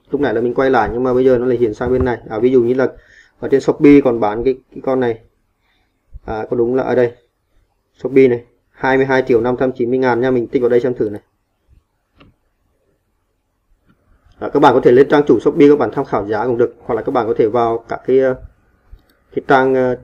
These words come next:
bán hàng trực tiếp ở trên, ờ, trên mạng internet luôn. Đấy, các cái cửa hàng lớn các bạn vào các bạn tham khảo giá nhé.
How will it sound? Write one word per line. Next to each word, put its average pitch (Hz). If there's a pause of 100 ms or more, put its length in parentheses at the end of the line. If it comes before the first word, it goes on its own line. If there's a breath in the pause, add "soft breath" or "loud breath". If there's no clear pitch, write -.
(800)
bán 117
hàng 135
trực -
tiếp 160
ở 127
trên, 127
ờ, 131 (400)
trên 139
mạng 123
internet 135
luôn. 151
Đấy, 113
các 120
cái 131
cửa 117
hàng 113
lớn 117
các -
bạn 107
vào 113
các 117
bạn 113
tham 123
khảo 101
giá 104
nhé. 139